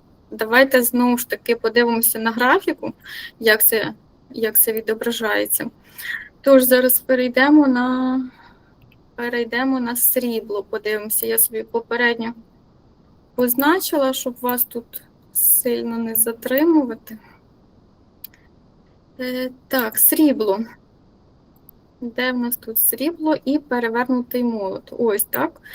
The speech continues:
Е, ми бачимо несхідний тренд.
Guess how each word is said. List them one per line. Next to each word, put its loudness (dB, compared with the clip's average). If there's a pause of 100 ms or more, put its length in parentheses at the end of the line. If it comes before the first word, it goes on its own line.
(440)
Е, -2
ми 4
бачимо -2 (180)
несхідний 0
тренд. 2